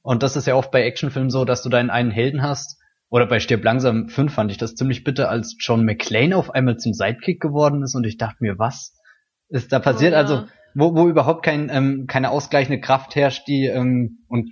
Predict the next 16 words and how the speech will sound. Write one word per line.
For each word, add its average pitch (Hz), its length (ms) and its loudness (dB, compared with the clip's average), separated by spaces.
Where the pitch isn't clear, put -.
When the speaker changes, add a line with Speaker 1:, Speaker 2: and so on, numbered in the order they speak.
Speaker 1:
Stirb 110 200 2
langsam 113 300 2
fünf 147 240 -2
waren 120 180 2
ja 117 60 0
jetzt 113 200 -2
wirklich 127 220 -6
nur 117 160 0
eine 110 560 -6
Handvoll 120 680 -2
der 113 120 2
Hauptfiguren, 123 480 -2
während 120 180 2
du 123 80 -2
in, 117 140 0
äh, 113 200 -2